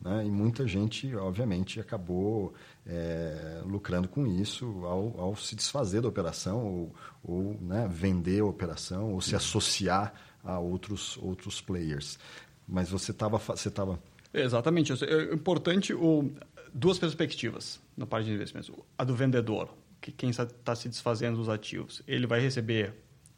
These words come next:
Speaker 2: um aporte de capital, né, a venda desses, desses ativos, e ele vai, pelo menos os respondentes da nossa pesquisa disseram que o que vão fazer com esse aporte? Eles vão investir, ah, no core business,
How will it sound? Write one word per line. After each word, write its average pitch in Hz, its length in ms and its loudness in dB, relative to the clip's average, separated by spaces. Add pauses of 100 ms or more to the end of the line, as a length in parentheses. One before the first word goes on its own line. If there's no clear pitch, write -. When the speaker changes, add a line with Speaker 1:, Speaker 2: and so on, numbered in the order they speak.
(100)
Speaker 2:
um 123 160 -2
aporte 110 460 0
de - 80 -8
capital, 127 500 2
né, 113 100 4
a 104 100 2
venda 113 400 2
desses, 104 480 -4
desses 110 300 -6
ativos, 165 560 0 (600)
e 196 380 0 (160)
ele 170 180 4
vai, 147 300 6 (920)
pelo 107 120 0
menos 113 220 2
os 110 100 0
respondentes 117 480 2
da 117 80 2
nossa 113 220 2
pesquisa 117 320 -2
disseram 139 240 2
que 135 140 0
o 131 80 2
que 135 120 -6
vão 156 160 6
fazer 139 220 4
com 135 140 2
esse 113 400 0
aporte? - 480 -2
Eles 92 100 -8
vão - 160 -6
investir, 135 560 4 (540)
ah, 110 400 0
no 135 120 6
core 131 200 4
business, 156 520 -2